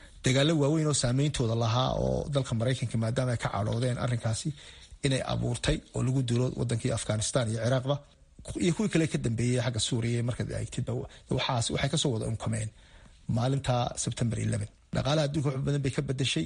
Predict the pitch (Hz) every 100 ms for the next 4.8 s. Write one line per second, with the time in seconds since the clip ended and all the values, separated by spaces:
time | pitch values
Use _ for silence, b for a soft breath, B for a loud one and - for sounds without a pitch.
0 | - 127 156 147 139 156 151 151 147 143
1 | - b b b b b - - 127 139
2 | 143 135 - 143 131 117 127 131 123 113
3 | - 139 131 139 139 135 151 - _ _
4 | - 113 135 135 131 143 - -